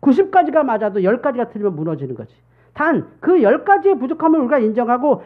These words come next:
그걸 우리가 끌어안아줘야 되는데 절대 안 하지. 그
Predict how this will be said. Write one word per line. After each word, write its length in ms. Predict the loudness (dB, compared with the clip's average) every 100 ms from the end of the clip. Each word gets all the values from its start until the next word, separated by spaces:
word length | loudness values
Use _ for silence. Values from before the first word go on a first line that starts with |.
| -16
그걸 240 | -4 0
우리가 300 | 2 0 -2
끌어안아줘야 680 | 0 2 2 2 0 0 -2
되는데 460 | -2 -4 -6 -8 _
절대 400 | -4 -4 -4 -6
안 160 | -6 -8
하지. 180 | -18 _ _ _ _ _ _ _ _ _ _ _ _ _ _ _ _ _ _ _ _ _ _ _ _ _ _ _ _ _ _ _ _ _ _ _ _
그 160 | -6